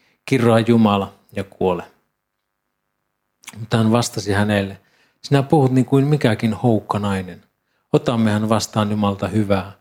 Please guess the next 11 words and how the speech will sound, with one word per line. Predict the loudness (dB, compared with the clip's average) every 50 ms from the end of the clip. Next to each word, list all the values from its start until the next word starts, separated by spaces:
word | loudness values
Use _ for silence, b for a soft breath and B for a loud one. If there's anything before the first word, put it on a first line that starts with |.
| _ _ _ _ _
emmekö | 2 4 4 4 4 2 0
ottaisi | 0 0 -2 -2 -2 -2 -2 -2 -2
vastaan | -2 -2 -2 -8 -6 -6 -6 -2
pahakin? | -2 -4 -4 -4 -10 -14 -16 -18 -20 -20 -20 -20 _ _ _ _ _ _ _ _ _ _ _ _
Kaikessa | _ -2 0 0 0 -2 -2 -4 -6
tässä | -4 -4 -4 -4 -4 -6 -2
Job | 0 0 0 0 -2 -2
ei | -2 -2
tehnyt | 0 0 -2 -2 -2 -6 -8
syntiä | -4 -4 -2 -4 -2 -4 -6 -6 -4
huulillansa." | -6 -8 -10 -12 -14 -16 -20 -20 -20 -20 -20 -20